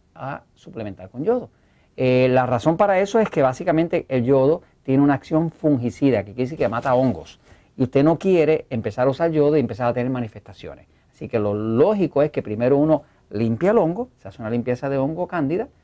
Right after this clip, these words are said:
algo como lo que nosotros hacemos los Natural Slim, y ya después que el cuerpo está limpiecito, entonces pone el yodo y lo va subiendo a la dosis gradual hasta que usted observe los resultados.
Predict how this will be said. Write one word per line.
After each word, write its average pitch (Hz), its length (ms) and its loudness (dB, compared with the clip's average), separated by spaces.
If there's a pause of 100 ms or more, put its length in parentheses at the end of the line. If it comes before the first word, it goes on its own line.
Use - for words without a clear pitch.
(160)
algo 123 480 0
como 110 180 -2
lo 104 80 -2
que 101 60 -10
nosotros 117 260 -4
hacemos 131 260 -2
los 120 120 -4
Natural 143 340 -4
Slim, 208 240 -8 (460)
y 127 100 0
ya 123 120 4
después 135 200 0
que 151 60 2
el 139 60 0
cuerpo 147 220 2
está 151 160 0
limpiecito, 165 640 0
entonces 110 320 -10
pone 139 220 -2
el 175 60 -2
yodo 185 360 2
y 127 60 -2
lo 107 100 0
va 107 80 -2
subiendo 143 340 0
a 139 40 2
la 110 60 0
dosis 135 280 -2
gradual 160 440 0 (280)
hasta 123 280 -8
que 110 60 -12
usted 107 180 -8
observe 143 360 0
los 135 160 0
resultados. 135 580 -10